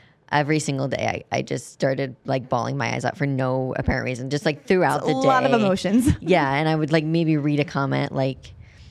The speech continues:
Speaker 1: "Oh my God, I've been following you since the beginning," and I just started, like, f-, crying.
Speaker 2: Yeah.
Speaker 1: I was just like, "Why?"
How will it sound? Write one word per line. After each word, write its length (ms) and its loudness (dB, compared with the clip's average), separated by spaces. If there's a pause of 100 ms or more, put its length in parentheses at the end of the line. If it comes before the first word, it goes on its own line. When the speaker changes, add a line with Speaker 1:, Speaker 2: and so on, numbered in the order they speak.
(180)
Speaker 1:
"Oh 60 -2
my 100 0
God, 140 2
I've 80 0
been 100 0
following 300 -2
you 80 -2
since 180 -10
the 80 -10
beginning," 540 0
and 80 2
I 60 0
just 140 -2
started, 220 -2
like, 140 -6
f-, 420 -20
crying. 800 -4
Speaker 2:
Yeah. 160 2
Speaker 1:
I 20 4
was 140 2
just 240 -2 (500)
like, 120 -2
"Why?" 280 2